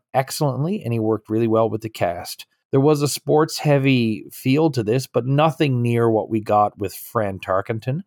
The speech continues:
and nothing near, like, the, you know, the, the, the Nader-ish humor that we,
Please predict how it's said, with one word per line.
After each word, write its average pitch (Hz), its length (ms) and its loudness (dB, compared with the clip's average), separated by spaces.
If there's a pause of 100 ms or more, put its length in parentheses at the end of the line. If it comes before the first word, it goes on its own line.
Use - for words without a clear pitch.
(520)
and 131 200 4
nothing 147 640 2
near, 127 260 4
like, 117 340 2
the, 104 640 -2
you 117 140 -4
know, 98 160 -2
the, 101 280 -4
the, 104 160 -8
the 107 220 -2
Nader-ish 110 880 0
humor 107 380 -6
that 107 160 -6
we, 95 180 -8